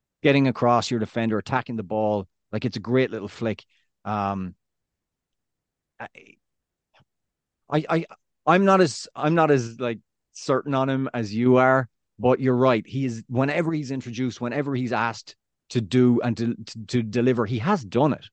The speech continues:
Like, you can't, you can't say he hasn't, and he's put himself in the picture.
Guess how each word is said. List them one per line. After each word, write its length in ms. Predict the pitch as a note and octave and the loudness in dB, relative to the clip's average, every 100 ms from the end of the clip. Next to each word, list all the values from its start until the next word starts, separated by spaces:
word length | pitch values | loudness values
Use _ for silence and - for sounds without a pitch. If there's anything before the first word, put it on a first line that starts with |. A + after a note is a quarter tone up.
| _ _ - | _ _ -4
Like, 200 | C3+ A#2+ - _ _ | -4 -4 -10 _ _
you 100 | - | -12
can't, 360 | C3 - G#3+ G3+ _ _ _ _ _ | -8 -2 -2 -2 _ _ _ _ _
you 80 | B2 | -2
can't 220 | F#3 F#3+ | 0 2
say 140 | E3 | 2
he 100 | A#2 | 2
hasn't, 420 | G2+ A#2 F#2+ D#2+ - _ _ - | 0 -2 -6 -12 -20 _ _ -10
and 200 | A#2 C3 | -6 -6
he's 100 | B2 | -6
put 140 | F3 | -6
himself 320 | F3+ - C3+ | -6 -2 -2
in 80 | B2+ | -2
the 60 | A2 | -4
picture. 460 | - C#3 - F#2 | -4 -4 -4 -8